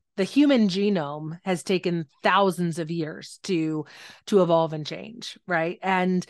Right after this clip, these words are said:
that food actually evolved faster than the human genome could, right? So half of what we were eating is, is not even anything that we can, that we can process. One of the worst ones being gluten,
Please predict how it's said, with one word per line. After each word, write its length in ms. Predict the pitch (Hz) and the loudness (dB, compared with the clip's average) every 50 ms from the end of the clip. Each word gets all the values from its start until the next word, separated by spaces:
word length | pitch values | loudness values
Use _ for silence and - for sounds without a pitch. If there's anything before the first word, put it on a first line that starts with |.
| - - - - _ _ | -12 -20 -20 -20 _ _
that 420 | 220 185 208 208 202 208 - - - | -2 2 2 4 2 2 -2 -6 -18
food 800 | - - - - 302 339 349 277 202 180 165 160 170 196 262 - _ _ _ _ _ _ - | -20 -8 -2 2 4 4 4 4 2 0 0 -2 -4 -6 -8 -10 _ _ _ _ _ _ -2
actually 920 | 190 202 202 196 - - - 214 196 190 185 185 180 175 175 175 - - _ _ | 0 0 0 0 -2 -4 -2 0 2 2 2 2 0 0 0 -2 -4 -8 _ _
evolved 580 | - 196 185 170 180 190 185 180 175 170 160 - | 0 0 2 4 4 4 4 4 2 0 -4 -8
faster 720 | - - 202 185 190 202 190 - - - 151 135 - - - _ | -8 -2 0 0 2 0 0 -4 -10 -12 -12 -12 -12 -16 -14 _
than 160 | - 165 165 | -8 -6 -6
the 60 | 165 | -6
human 400 | 160 165 180 165 160 160 156 156 | -4 -4 -4 -4 -4 -6 -6 -8
genome 500 | 147 - 240 294 330 269 180 143 - - | -4 0 2 4 4 4 2 0 -4 -10
could, 260 | - - - - - - | -12 -12 -12 -10 -6 -4
right? 200 | 160 165 160 - | -4 -4 -4 -2
So 120 | 196 175 | -2 -2
half 320 | - - 214 214 208 - | 0 2 2 2 2 0
of 140 | 196 175 170 | -2 -4 -2
what 180 | 180 185 - - | 0 0 0 0
we 100 | 202 170 | 0 -2
were 100 | 165 170 | -2 -2
eating 480 | 202 240 247 262 220 196 175 170 165 | -2 -4 -2 0 0 0 0 0 -2
is, 220 | 160 156 151 143 - - - - - - _ _ _ | -4 -4 -6 -8 -12 -18 -20 -20 -20 -20 _ _ _
is 160 | - 190 180 | -4 -2 0
not 260 | 190 220 220 247 262 254 | 2 4 4 4 4 4
even 240 | 233 202 202 196 | 2 2 2 2
anything 460 | 196 196 202 190 185 185 190 180 180 175 | 2 2 2 0 0 -2 -2 -4 -4 -4
that 120 | 175 - | -6 -6
we 200 | 175 175 160 160 | -6 -6 -6 -6
can, 420 | - - 156 151 151 151 151 - - _ - | -6 -10 -10 -10 -10 -10 -10 -12 -16 _ -16
that 200 | 180 170 175 180 | -10 -8 -6 -4
we 80 | 175 160 | -2 -2
can 140 | 160 156 139 | -2 -4 -2
process. 640 | - 175 165 147 143 139 - - - - - - - _ - - - - _ _ | 0 0 0 0 0 -2 -8 -12 -12 -14 -16 -18 -18 _ -20 -20 -20 -20 _ _
One 160 | - 175 180 180 | -2 2 2 2
of 160 | 180 165 165 | 2 2 2
the 100 | 185 180 | 0 2
worst 480 | 180 185 202 208 226 220 - - - | 4 6 6 6 6 4 2 0 -4
ones 420 | 226 196 190 190 180 180 175 156 170 | -2 0 0 2 0 0 -4 -6 -6
being 300 | 170 175 170 165 160 160 | -4 -4 -4 -4 -4 -2
gluten, 540 | 185 190 196 175 156 - 147 151 180 160 | 0 2 2 2 2 -2 -10 -20 -20 -18